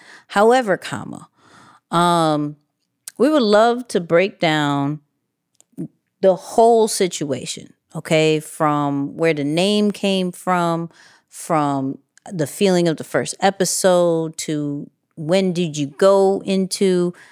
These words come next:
getting sponsors? How did you go about it? What is the business model? Things like that. How did you do the content? How did we get to a million followers? How did everybody in Market Monday get verified? Can we just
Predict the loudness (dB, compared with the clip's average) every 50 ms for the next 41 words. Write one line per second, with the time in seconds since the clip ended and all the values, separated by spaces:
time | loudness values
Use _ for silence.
0 | _ _ _ _ 0 2 2 2 2 -2 -4 -4 -2 0 2 2 2 0 0 -2
1 | 0 0 0 -2 -2 -2 -2 -2 -2 -4 -6 -6 -8 -8 0 2 4 4 4 4
2 | 2 0 2 0 2 2 2 2 2 0 0 0 0 -2 -4 -8 -18 -20 -20 _
3 | _ _ _ _ 2 2 4 4 2 0 -2 -4 -6 -2 2 4 4 4 4 0
4 | -4 -6 -6 -6 -4 -2 0 0 2 2 2 2 2 2 2 0 0 -4 -8 -16
5 | -20 -20 _ _ _ _ _ _ 2 2 4 2 2 2 2 2 2 2 0 -2
6 | 0 0 0 0 0 -4 -4 -6 -8 -6 -2 -2 0 0 -2 -4 -2 0 0 2
7 | 2 2 0 -2 -2 0 0 2 2 0 0 0 0 0 0 0 0 0 0 -2
8 | -2 0 0 0 0 -2 -6 -4 -2 -2 0 0 0 0 0 -2 -4 -6 0 2
9 | 4 4 4 4 4 4 2 2 2 0 0 0 0 0 0 -2 -2 _ 2 2
10 | 2 2 2 0 -2 -2 -2 0 2 2 4 4 2 2 2 0 0 -2 -2 -2
11 | -2 0 0 2 2 2 2 2 0 -4 -2 0 -2 -2 0 0 0 0 0 0
12 | 0 0 0 -2 -4 _ -16 -2 0 2 2 2 2 0 -2 -2 -4 -4 -2 -2
13 | -2 4 6 6 4 6 2 0 -2